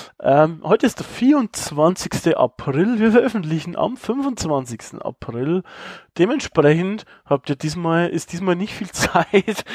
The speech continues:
verloren gegangen. Ähm, mir geht's gut. Wir sind noch hier alle ein bisschen in unseren Wohnungen und, ähm,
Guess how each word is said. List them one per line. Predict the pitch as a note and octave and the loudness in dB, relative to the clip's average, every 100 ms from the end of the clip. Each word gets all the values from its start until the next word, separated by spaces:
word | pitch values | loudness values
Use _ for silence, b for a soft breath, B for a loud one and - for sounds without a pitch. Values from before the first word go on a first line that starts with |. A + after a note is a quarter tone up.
| B B | B B
verloren | - E3+ E3 F3+ D3 C3 | -2 2 4 4 2 -2
gegangen. | B2 A2 D#3+ C4 B B B B - | -2 0 0 -6 B B B B 0
Ähm, | D3 D3+ D#3+ D#3+ D#3+ D#3+ D#3+ - | 4 6 4 0 -8 -10 -12 -10
mir | E3+ G#3+ | -6 -2
geht's | C4+ - | -2 -2
gut. | B3 D#4 - b b b _ - | 2 2 2 b b b _ -2
Wir | E3+ | 0
sind | F#3 G#3+ | 0 2
noch | G#3 F3 | 0 4
hier | G3+ | 4
alle | - F#3 F3 F3+ F#3 | 6 4 4 2 -2
ein | - D3+ - | -8 -16 -2
bisschen | G#3 - A#3+ A#3+ B3 | -2 0 -2 -2 -4
in | - F3+ F3 | -4 -4 -2
unseren | E3+ F3 D#3+ D3 C3 B2+ A#2 | -6 0 4 4 2 -6 -8
Wohnungen | C3+ F#3 A3 A3 G3+ G3 G3 G3+ G3+ A3 - | -6 -6 -4 -4 4 4 4 -2 -6 -8 -12
und, | - D3 D3 D3+ D3+ D3 - - | -10 -6 -6 -6 -10 -14 -14 0
ähm, | A2+ A#2+ B2+ C3 | 0 0 -6 -12